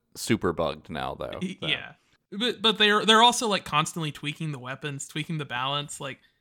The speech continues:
Speaker 2: they make changes that the community wants. Like,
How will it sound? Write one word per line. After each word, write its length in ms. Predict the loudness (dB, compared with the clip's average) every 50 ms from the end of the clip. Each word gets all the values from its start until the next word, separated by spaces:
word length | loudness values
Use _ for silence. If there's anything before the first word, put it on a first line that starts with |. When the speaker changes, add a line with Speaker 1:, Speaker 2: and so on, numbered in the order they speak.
| _ _ _ 0
Speaker 2:
they 100 | 2 2
make 420 | 2 2 0 0 -2 -4 -12 _
changes 840 | -12 -12 -10 -6 -4 -2 0 0 0 0 0 0 -2 -2 -4 -6 -6
that 200 | -4 -6 -6 -6
the 80 | -6 -12
community 560 | -10 -8 -8 -6 -6 -6 -6 -8 -8 -10 -14
wants. 600 | -14 -16 -16 -16 -14 -16 -16 _ _ -20 -20 _ _ _
Like, 140 | -12 -12 -12